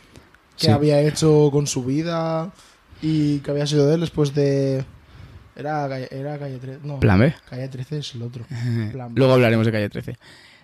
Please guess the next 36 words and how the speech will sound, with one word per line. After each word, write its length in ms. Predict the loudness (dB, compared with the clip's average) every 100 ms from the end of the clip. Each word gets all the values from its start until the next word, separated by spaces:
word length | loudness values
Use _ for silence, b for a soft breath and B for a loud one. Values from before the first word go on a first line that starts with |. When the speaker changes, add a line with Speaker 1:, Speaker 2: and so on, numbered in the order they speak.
| -6
Speaker 2:
De 140 | -2
Plan 240 | 2 2 2
B. 180 | -2 -6 _ _ _ _ _ _ _ _ _
¿Qué 100 | 0
ocurre? 460 | 2 4 2 0 -4 _ _
Speaker 1:
Eso. 200 | -20 -20 _ _ _ 0
Speaker 2:
Para 220 | 2 4
mí, 320 | 4 2 -2
Chencho 260 | -2 -2 -2
ha 20 |
tenido 200 | -2 -2
mejor 220 | -2 -4
carrera. 320 | -4 -4 -6 -8 _ _ _ _ _ _
Speaker 1:
Sí. 120 | -4
Speaker 2:
O 60 | -2
mejor 360 | 0 2 0 0
Speaker 1:
O 40 | -4
sea, 100 | 0
Speaker 2:
fin 180 | 2
de 60 | 4
Speaker 1:
está 100 | 0
Speaker 2:
carrera. 240 | -2 -4 -6
Speaker 1:
más, 260 | -10 -20
sí. 240 | -20 -20 -20 _ b b b b _ _ _ -4
Speaker 2:
Y, 840 | 0 2 2 2 2 2 2 0
y 100 | 0
bueno, 340 | 0 0 -4 -8 -6
recomendadísima 960 | -2 0 2 2 2 0 0 0 0 -4 _
C 200 | -6 0 2
X 240 | 2 2
O 100 | 2
a 80 | 2
quien 120 | 2
no 80 | 2
le 60 | 0
gusta. 440 | -2 -6 -8